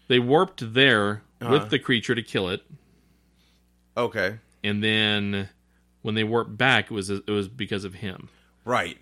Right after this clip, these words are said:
Speaker 2: right.
Speaker 1: Right.
Speaker 2: Gotcha. Oh,
Speaker 1: Yeah.
Speaker 2: that's right. Yep. And then, of course, they let the creature go.
Speaker 1: Uh-huh.
Speaker 2: And it, they let it go with some spores.
Speaker 1: Yeah.
Speaker 2: And it just, like,
Speaker 1: Replenished itself a
Speaker 2: Yep.
Speaker 1: little bit, and then poof, out into space.
Speaker 2: It warped.
Speaker 1: And then it warped
Speaker 2: <laughs>
Speaker 1: out of there.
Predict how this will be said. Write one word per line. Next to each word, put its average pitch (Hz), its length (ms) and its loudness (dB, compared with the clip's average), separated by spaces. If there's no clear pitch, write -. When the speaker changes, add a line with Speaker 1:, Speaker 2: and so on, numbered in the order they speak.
Speaker 2:
right. 92 220 -4
Speaker 1:
Right. 65 120 -16
Speaker 2:
Gotcha. 90 400 -10
Oh, 113 80 -6
Speaker 1:
Yeah. 120 60 -4
Speaker 2:
that's 110 260 -6
right. 92 240 -6
Yep. 107 300 -6
And 131 160 0
then, 131 200 0
of - 160 -16
course, 123 220 -4
they 107 80 -2
let 104 180 -4
the 90 60 -10
creature 127 340 -8
go. 90 320 -4
Speaker 1:
Uh-huh. 98 320 -8
Speaker 2:
And 101 200 -6
it, 104 220 -4
they 117 140 -6
let 127 160 0
it 117 40 -4
go 113 200 -2
with 104 120 -8
some 92 160 -14
spores. 131 880 -4
Speaker 1:
Yeah. 131 300 2
Speaker 2:
And 104 120 -2
it 117 80 -6
just, 98 320 -6
like, 117 100 0
Speaker 1:
Replenished 127 460 0
itself 127 440 -2
a - 40 -4
Speaker 2:
Yep. 110 80 2
Speaker 1:
little 123 180 4
bit, 123 360 4
and 113 160 -2
then 110 340 -2
poof, 156 360 0
out 120 220 -2
into 117 120 -6
space. 120 520 -2
Speaker 2:
It 131 40 0
warped. - 420 -2
Speaker 1:
And 107 120 -6
then 120 200 0
it 135 240 2
warped 117 460 2
Speaker 2:
<laughs> - 40 -10
Speaker 1:
out 147 240 6
of 156 80 4
there. 82 360 0